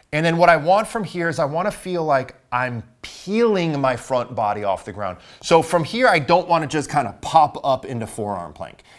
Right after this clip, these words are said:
That's fine if you wanna just be in forearm plank, which is a good pose for core, by the way,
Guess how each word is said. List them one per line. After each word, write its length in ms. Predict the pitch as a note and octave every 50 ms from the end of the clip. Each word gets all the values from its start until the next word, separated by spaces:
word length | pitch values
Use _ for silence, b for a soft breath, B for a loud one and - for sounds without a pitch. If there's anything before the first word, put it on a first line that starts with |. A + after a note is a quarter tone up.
| B B _
That's 240 | F#3 G#3+ A#3+ A#3+ -
fine 300 | - G3+ F3 E3+ E3+ E3+
if 140 | D3 A2
you 100 | D3 D#3
wanna 260 | C#3+ D3 D3 C#3+ C#3 B2+
just 240 | A2 C3+ A2 G2+
be 140 | G2 C3+ C3
in 100 | A#2+ A#2
forearm 380 | A2 - B2 A#2 G#2+ G2 F#2+ F2
plank, 260 | - G2 E2 D2+ -
which 140 | G#2+ G#2 A2+
is 100 | A#2 A#2
a 60 | B2+
good 320 | G2+ E2 C3+ C3+ B2+ -
pose 320 | - A#2 A#2 A2 G#2+ G2 -
for 300 | - - - B2 A2+ G#2+
core, 340 | - - A2 G2+ G#2 G2+ F2
by 220 | D#2+ F#2+ F2+ F2+
the 80 | F2+ F2
way, 220 | D2 C2 -